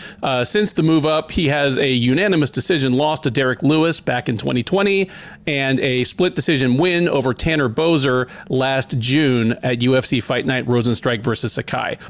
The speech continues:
Welcoming him back to the octagon will be Oleinik, the forty-five-year-old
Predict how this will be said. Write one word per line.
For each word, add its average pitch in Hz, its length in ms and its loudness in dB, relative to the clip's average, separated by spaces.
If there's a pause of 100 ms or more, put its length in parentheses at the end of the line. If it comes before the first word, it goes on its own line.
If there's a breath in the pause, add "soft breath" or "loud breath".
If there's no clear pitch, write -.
(120)
Welcoming 202 560 2
him 160 220 2
back 208 300 0
to 156 60 -2
the 151 140 2
octagon 143 540 0
will 151 160 2
be 190 240 2
Oleinik, 175 460 2 (320 loud breath)
the 143 160 2
forty-five-year-old 208 1200 2